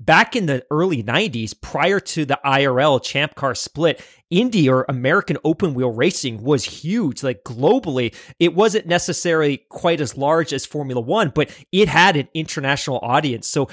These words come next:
I think it's also very cool that Indy's kind of in this period of reemergence where it is blossoming again. And there's probably a lot of reasons for that. But if you're an open wheel racing fan in America, it's an exciting time simply because Formula One's growing,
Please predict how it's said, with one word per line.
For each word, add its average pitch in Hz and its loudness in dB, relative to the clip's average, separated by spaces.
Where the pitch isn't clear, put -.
I 143 2
think 202 0
it's - 0
also 175 2
very 147 2
cool 190 0
that 135 0
Indy's 156 -2
kind 160 -2
of 139 -4
in 151 -2
this 135 -4
period 143 -2
of 131 0
reemergence 135 0
where 147 2
it 147 2
is 135 2
blossoming 135 -2
again. 135 -2
And 120 -6
there's 117 -8
probably 196 -2
a 143 2
lot 135 2
of 120 -6
reasons 127 -6
for 147 -4
that. 131 0
But 151 0
if 185 4
you're 190 6
an 160 4
open 170 2
wheel 151 2
racing 143 0
fan 147 2
in 127 -2
America, 131 2
it's 147 -4
an 156 -2
exciting 175 0
time 165 -2
simply 196 -4
because 131 -4
Formula 127 -4
One's 147 2
growing, 165 2